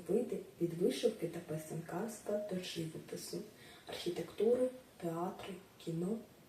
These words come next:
та музики. Українська народна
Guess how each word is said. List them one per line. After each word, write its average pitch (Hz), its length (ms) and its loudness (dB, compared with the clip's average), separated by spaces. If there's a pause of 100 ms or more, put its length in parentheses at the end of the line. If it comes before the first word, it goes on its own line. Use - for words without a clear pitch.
та 196 100 -2 (240)
музики. 165 580 -6 (880)
Українська 180 720 0 (200)
народна 165 500 2